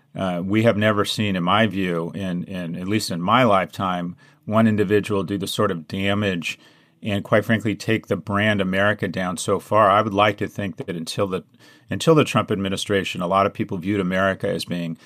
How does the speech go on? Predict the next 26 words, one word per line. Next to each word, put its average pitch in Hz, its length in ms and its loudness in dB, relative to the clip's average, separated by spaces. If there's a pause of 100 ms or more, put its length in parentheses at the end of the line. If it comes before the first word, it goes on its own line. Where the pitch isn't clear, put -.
(400)
clumsy 123 680 6
or 95 540 0
narcissistic 110 1080 2
or 92 500 4 (480)
quick, - 360 2 (120)
quick - 360 0
to, 101 360 0
um, 82 420 -4 (140)
quick 120 300 -2
to 104 100 -4
judge. 110 540 2 (360)
But 135 120 4
I 135 40 2
think 233 320 2
ma-, 147 220 4
the - 140 2
majority 135 460 6
of 165 40 4
the 139 80 4
world 104 420 4
saw 101 380 2
America 104 720 -2
as 90 200 -4
the 92 100 -4
good 90 280 0
guys, - 460 -4